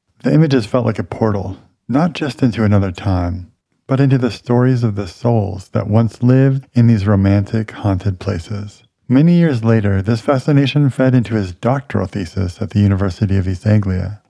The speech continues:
in which Cooper explored how artists and writers used ruins as actively politicized spaces to explore the troubled relationship between past and present. Despite <laughs> writing that hundred thousand word thesis, after so many years of rigorous research,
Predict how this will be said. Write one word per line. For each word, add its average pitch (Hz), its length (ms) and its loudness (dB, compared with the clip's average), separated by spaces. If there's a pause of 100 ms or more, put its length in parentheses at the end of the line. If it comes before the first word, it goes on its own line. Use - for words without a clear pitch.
in 123 120 4
which 131 200 2
Cooper 151 360 0
explored 110 400 0
how 104 140 2
artists 107 360 0
and 113 140 4
writers 113 480 0
used 95 320 -2
ruins 110 440 2
as 95 200 -4
actively 107 440 0
politicized 104 880 0
spaces 107 680 -2
to - 160 -4
explore 123 400 -2
the 98 80 -2
troubled 104 340 -2
relationship 101 640 -4
between - 320 -4
past - 600 -6 (200)
and 107 160 -4
present. 98 480 -6 (200)
Despite 123 720 -4
<laughs> - 0 -
writing 120 320 2
that 104 160 2
hundred 110 520 0
thousand 104 760 0
word 101 380 0
thesis, 117 600 -6 (160)
after 110 240 -2
so 127 220 -2
many 127 180 4
years 113 300 4
of 92 180 -2
rigorous 104 460 -2
research, 104 680 -2